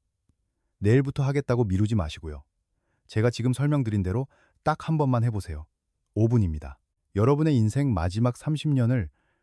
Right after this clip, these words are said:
건강하게 보낼 수 있는 오 분이에요. 오늘 영상이 도움이 되셨다면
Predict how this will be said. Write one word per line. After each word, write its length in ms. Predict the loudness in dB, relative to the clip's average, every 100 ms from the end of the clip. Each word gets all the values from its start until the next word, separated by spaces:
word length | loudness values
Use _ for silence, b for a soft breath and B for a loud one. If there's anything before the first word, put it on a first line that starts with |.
| _ -8
건강하게 600 | 0 2 2 0 0 -2
보낼 300 | 0 0 0
수 140 | 0
있는 220 | 0 0
오 160 | -2 -2
분이에요. 500 | -2 -2 -4 -10 -16 _ _ _
오늘 260 | 2 4 4
영상이 420 | 4 4 2 2
도움이 320 | 2 2 2
되셨다면 600 | 0 -6 -8 -6 -4 -4